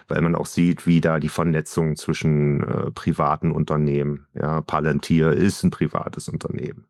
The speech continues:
ja, all diese, diese großen, ähm, Firmen, Silicon Valley und so weiter, die K I und diese K I bereitstellen, die letztendlich f-, das Grundkonstrukt für diesen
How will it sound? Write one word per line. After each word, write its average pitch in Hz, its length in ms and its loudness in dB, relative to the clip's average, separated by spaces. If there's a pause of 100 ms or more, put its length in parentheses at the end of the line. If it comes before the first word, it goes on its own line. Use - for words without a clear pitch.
(120)
ja, 80 180 0
all 82 200 2
diese, 78 440 2 (920)
diese - 580 -4
großen, 78 880 0
ähm, 50 540 -4 (1200)
Firmen, 71 1400 0 (960)
Silicon 80 480 2
Valley 78 280 4
und 85 160 2
so 73 160 -4
weiter, 69 420 -4 (160)
die 78 120 -2
K 85 220 -2
I 92 280 6
und 80 180 4
diese 78 160 2
K 80 180 0
I 85 140 4
bereitstellen, 85 800 0
die 82 180 2
letztendlich 78 560 -2
f-, - 240 -14
das - 380 -6
Grundkonstrukt - 920 0
für 80 160 -2
diesen 80 400 0